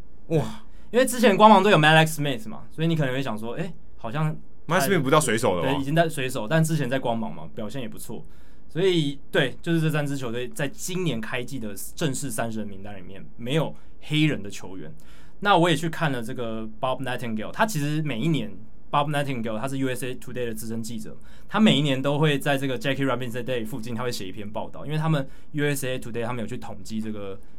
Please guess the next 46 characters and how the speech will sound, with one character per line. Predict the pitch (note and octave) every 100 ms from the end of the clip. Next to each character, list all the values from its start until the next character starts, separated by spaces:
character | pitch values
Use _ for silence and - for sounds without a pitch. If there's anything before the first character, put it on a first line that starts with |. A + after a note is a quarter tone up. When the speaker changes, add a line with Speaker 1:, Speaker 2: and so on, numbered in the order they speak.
| -
Speaker 2:
黑 | - D#3+ F3
人 | C3 G#2 G#2+
在 | B2+
大 | A#2+
联 | A#2+
盟 | A2
球 | G#2+ G#2+
员 | G#2
的 |
比 | A2 G2+ G#2
例， | G#2+ F#2+
每 | G#2+
一 | D3+
年 | A#2
都 | A2 A2
有。 | F#2+ - - -
那 | F3
我 | D3 -
去 | D#3
追 | D#3 C#3+
到 | D3 C3
了 | B2+
二 | D#3
零 | A#2 A#2+
一 | C#3
二 | B2
年 | G#2 D#2+ E2
的 | G#2+
数 | G#2+ - A2
字， | G2 G#2+ - - - - -
大 | F#3
联 | D3+
盟 | C3+ A#2+ A#2+
呢 | A#2+ A#2
开 | - D#3 E3
季， | D#3+ D#3
每 | A#2
一 | D3
年 | D3
开 | - C#3
季 | C#3 D3
的 | A#2
这 | A2+
个 | A#2 A2 G#2+ G#2+ - - - -
黑 | - F3
人 | D#3+ A#2+